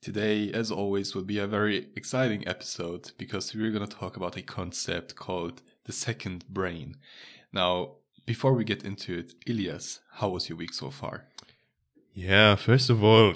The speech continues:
Speaker 2: yeah, I'm really excited ab-, about this episode because it's, like, one of the best systems for productivity.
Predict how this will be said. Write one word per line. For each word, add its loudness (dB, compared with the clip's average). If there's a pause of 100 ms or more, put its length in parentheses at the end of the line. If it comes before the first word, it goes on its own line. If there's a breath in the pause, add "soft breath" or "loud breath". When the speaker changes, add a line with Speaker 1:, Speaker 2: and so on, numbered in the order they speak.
Speaker 2:
yeah, 2
I'm 2
really 6
excited 4
ab-, -2
about 2
this 6
episode 0
because -4
it's, -8
like, -4 (380)
one 4
of 2
the -2
best 2
systems -2
for -2
productivity. 0